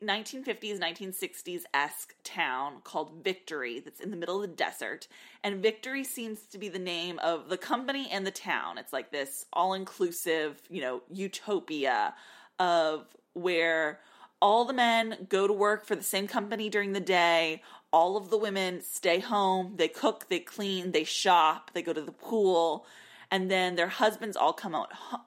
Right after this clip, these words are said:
come home at the same time every day, where they all, you know, go to dinner parties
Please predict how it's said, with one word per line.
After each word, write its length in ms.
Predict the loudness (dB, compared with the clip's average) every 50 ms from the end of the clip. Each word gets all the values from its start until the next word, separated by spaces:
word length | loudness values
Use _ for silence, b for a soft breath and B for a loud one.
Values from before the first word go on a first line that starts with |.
| _ _ _
come 180 | 0 0 0 0
home 400 | 4 6 8 8 8 8 6 2
at 80 | 0
the 60 | -2
same 260 | -4 -2 -2 -2 -2 -2
time 240 | 0 2 2 2
every 200 | 2 2 2 2
day, 460 | 4 6 6 6 6 6 4 0 -2 B B B B B B B B
where 280 | 4 6 6 6 4
they 160 | 4 2 2 4
all, 600 | 4 4 4 4 4 4 4 2 0 -2 -6 b b b b b b b
you 100 | -4 -2
know, 320 | 0 2 0 0 -2 -4 -10 _ _ _ _ _ _ _ _
go 120 | 2 2 2
to 80 | 2
dinner 260 | 2 0 0 0 0
parties 600 | 2 2 2 4 4 2 -2 -4 -4 -6 -8 -8